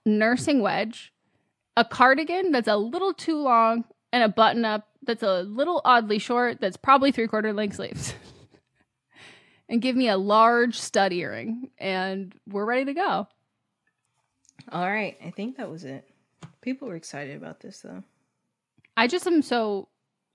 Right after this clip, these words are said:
Speaker 1: glad to know that now you're saying this makes sense, that this is, this is white people just didn't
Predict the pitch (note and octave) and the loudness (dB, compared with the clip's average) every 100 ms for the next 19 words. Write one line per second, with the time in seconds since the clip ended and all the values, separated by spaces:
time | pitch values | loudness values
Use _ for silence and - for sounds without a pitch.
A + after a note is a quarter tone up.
0 | _ _ A3 G3+ A3 G3+ E3+ D#3+ F#3+ - | _ _ 0 0 0 -4 -4 -6 -10 -14
1 | _ _ _ _ _ _ - G#3+ G#3+ F3 | _ _ _ _ _ _ -6 -2 0 -2
2 | - A3+ B3 C4 - A#3+ B3 B3+ B3+ G#3+ | -4 2 6 4 2 -2 0 2 2 2
3 | G#3+ G3+ G3+ F#3+ G#3 G#3 G3+ G#3+ G3 - | 0 0 -2 -2 -2 -2 -4 -4 -8 -10
4 | - A3+ G3+ G3+ E3+ - _ _ G#3+ G#3 | -6 -2 -2 -4 -8 -12 _ _ 0 2
5 | - A3 A3+ A3 G#3 A3+ A3+ - | 2 -2 -2 -2 0 0 0 -4